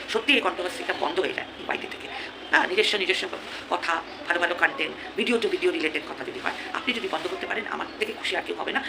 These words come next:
আমি আপনার মায়ের মতো, এটা আপনাকেই ডেডিকেট করছি। আপনি যদি সবাইকে মিলিয়ে দিতে পারেন, তাহলে কেন আপনি সঞ্জয় কথা শুনছেন না? আপনি সঞ্জয়কেও, আহ, কথাটা শুনুন।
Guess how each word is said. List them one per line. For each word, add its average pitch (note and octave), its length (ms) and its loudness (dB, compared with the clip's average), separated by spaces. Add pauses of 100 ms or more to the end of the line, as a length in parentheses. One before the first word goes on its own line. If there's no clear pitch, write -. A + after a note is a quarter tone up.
আমি F3+ 180 2
আপনার F3 220 2
মায়ের C#3+ 220 -2
মতো, - 180 -10 (200)
এটা F#3+ 100 0
আপনাকেই - 280 0
ডেডিকেট - 320 0
করছি। - 180 -12 (280)
আপনি - 160 -4
যদি A3+ 120 0
সবাইকে F3+ 300 0
মিলিয়ে D#3 180 0
দিতে C3 160 -2
পারেন, - 200 -6 (200)
তাহলে B3 160 8
কেন A#3 160 6
আপনি B3 240 4
সঞ্জয় F#3 340 2 (320)
কথা - 160 -4
শুনছেন - 340 -4
না? - 60 -8 (240)
আপনি - 160 2
সঞ্জয়কেও, B3+ 500 2 (460)
আহ, D3 480 0
কথাটা G#3 180 -2
শুনুন। D4 280 -2